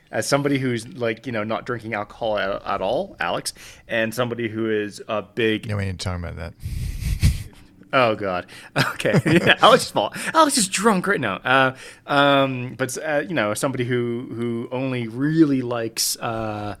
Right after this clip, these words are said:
Speaker 1: e-, English-style ales and hates I P As and hates anything funky, we may not be the right audience. And I'm sure you're gonna tell us that you can find those things. We're just talking about the stuff that, like,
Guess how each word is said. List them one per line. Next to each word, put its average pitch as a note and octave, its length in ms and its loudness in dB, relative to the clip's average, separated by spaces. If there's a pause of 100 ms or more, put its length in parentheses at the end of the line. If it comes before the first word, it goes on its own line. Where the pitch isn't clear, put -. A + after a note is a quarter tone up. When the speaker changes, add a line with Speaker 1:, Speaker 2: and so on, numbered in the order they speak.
(920)
Speaker 1:
e-, B2+ 540 -10 (140)
English-style A#2+ 960 2
ales A2 640 0
and G#2+ 460 -8
hates - 500 -4
I A2+ 180 -2
P A2 240 -6
As G#2 300 -4
and G#2 100 -8
hates G#2 220 -6
anything G2 300 -10
funky, C#3 500 -4 (200)
we D#3+ 140 6
may D#3+ 220 6
not D3 280 2
be C#3 120 0
the B2+ 100 -2
right A#2+ 220 -2
audience. A2 360 0
And - 60 -8
I'm A2 80 -2
sure D3 320 2
you're C#3 160 4
gonna C3 160 0
tell A#2+ 220 0
us A#2 80 -6
that A#2 160 -14
you A2+ 100 -12
can A2 140 -10
find A2+ 280 -2
those G#2+ 200 -6
things. G#2 320 -4 (340)
We're B2+ 160 4
just C#3 160 2
talking A#2+ 300 -2
about G#2+ 240 -2
the A2+ 60 -8
stuff A2 260 -2
that, A2+ 160 -4
like, G2+ 260 -4